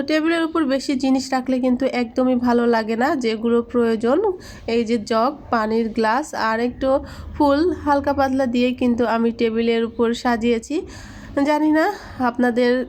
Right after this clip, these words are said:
কাছে কেমন লাগছে, আপনারা কিন্তু অনেক সুন্দর সুন্দর জিনিস দিয়ে টেবিল সাজান, আমি দেখি খুবই ভালো লাগে। যাই হোক,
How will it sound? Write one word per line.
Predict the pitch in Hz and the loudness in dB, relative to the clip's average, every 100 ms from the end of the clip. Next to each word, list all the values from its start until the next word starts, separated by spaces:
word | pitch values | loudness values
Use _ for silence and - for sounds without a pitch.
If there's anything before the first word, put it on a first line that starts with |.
| - - - | -10 -20 -4
কাছে | 247 247 247 | -2 0 0
কেমন | 247 240 247 | 2 4 4
লাগছে, | 240 240 - 359 | 2 0 -4 -4
আপনারা | 247 240 240 | -2 0 0
কিন্তু | 240 240 226 247 | 0 0 0 0
অনেক | 277 294 311 | 2 2 2
সুন্দর | 294 262 247 | 2 2 2
সুন্দর | 247 240 233 | 2 0 0
জিনিস | 220 226 233 214 | 0 0 0 0
দিয়ে | 233 | 0
টেবিল | 226 226 220 226 | 0 -2 -2 -2
সাজান, | 240 226 240 262 | -2 0 0 0
আমি | 240 233 | 0 0
দেখি | 226 269 254 247 311 - - - | 0 -2 0 -2 -2 -6 -14 -10
খুবই | - 311 311 | 0 2 2
ভালো | 302 285 262 | 2 2 4
লাগে। | 254 240 349 403 - 277 226 | 2 2 -2 -4 -8 -4 0
যাই | 233 233 254 | 2 2 2
হোক, | 262 | 2